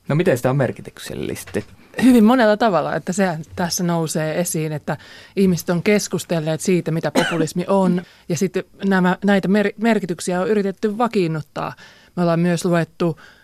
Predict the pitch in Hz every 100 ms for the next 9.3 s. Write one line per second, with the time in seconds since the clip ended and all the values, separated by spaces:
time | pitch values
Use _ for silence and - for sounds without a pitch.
0 | _ - - 226 175 156 151 143 143 143
1 | 160 165 - 170 165 - 170 170 - 185
2 | 175 165 170 160 - 190 - 185 175 165
3 | - 180 170 165 - 180 175 165 170 175
4 | 175 165 160 165 165 185 196 185 196 190
5 | 196 185 185 170 - - - 247 196 156
6 | 151 165 - 185 208 208 226 226 - 156
7 | 151 160 156 147 - 170 - 160 147 165
8 | 151 190 156 151 - 160 147 156 170 156
9 | 143 151 151